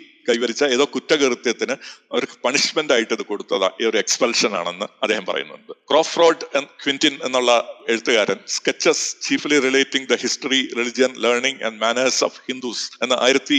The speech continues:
എഴുന്നൂറ്റി തൊണ്ണൂറ്റിയാറിലെ അദ്ദേഹത്തിന്റെ പുസ്തകത്തില് hence the published punishment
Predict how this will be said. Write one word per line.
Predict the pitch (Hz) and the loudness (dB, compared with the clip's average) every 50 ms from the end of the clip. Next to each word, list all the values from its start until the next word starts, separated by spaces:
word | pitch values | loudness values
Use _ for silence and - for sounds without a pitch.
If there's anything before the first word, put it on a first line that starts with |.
| 131 113 | 2 2
എഴുന്നൂറ്റി | 117 127 131 135 131 - 120 | 0 0 -2 -4 -8 -8 -12
തൊണ്ണൂറ്റിയാറിലെ | - - 120 123 139 139 - - 135 147 107 113 120 123 135 131 120 | -12 -10 -10 -8 -10 -10 -6 -2 0 4 4 6 6 4 4 2 0
അദ്ദേഹത്തിന്റെ | 104 - - - - 123 127 - - 117 110 | 0 -2 -2 0 2 2 2 0 0 -2 -2
പുസ്തകത്തില് | 104 107 - - 107 107 - 107 101 120 160 - - - - | -2 -4 -2 -2 -2 -2 -2 -2 -2 -2 -2 -2 -4 -4 -4
hence | - 160 - - - - - _ - | -2 -2 -2 -4 -4 -4 -6 _ -2
the | 123 - | -2 -2
published | 135 123 131 139 - - - - - - _ _ _ _ - | -2 -2 -2 -2 -2 -2 -6 -8 -12 -16 _ _ _ _ -4
punishment | 123 139 135 - - - 143 135 | 0 2 0 0 0 0 -2 0